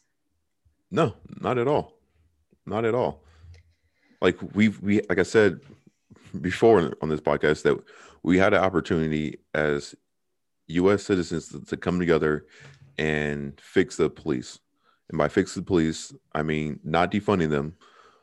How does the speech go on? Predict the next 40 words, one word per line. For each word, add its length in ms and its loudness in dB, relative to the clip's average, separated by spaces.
but 240 0
to 320 -2
hold 240 4
them 220 2
more 180 4
accountable, 640 0
but 180 -2
also 300 0
get 140 2
them 280 -4
more 260 2
training 400 0
so 120 -8
that 260 2
they 80 0
can 160 -4
better 260 2
perform 320 -2
their 100 -2
job. 380 -2
And 100 -4
that 140 2
didn't 200 2
happen 360 0
because 560 -2
as 120 -2
soon 220 2
as 320 -2
the 80 -6
Republicans 580 0
started 220 4
agreeing, 300 2
it's 80 -2
like, 100 2
"Well, 160 4
you're, 120 -2
you're 80 -6
being 240 0
racist 500 0
and 300 -8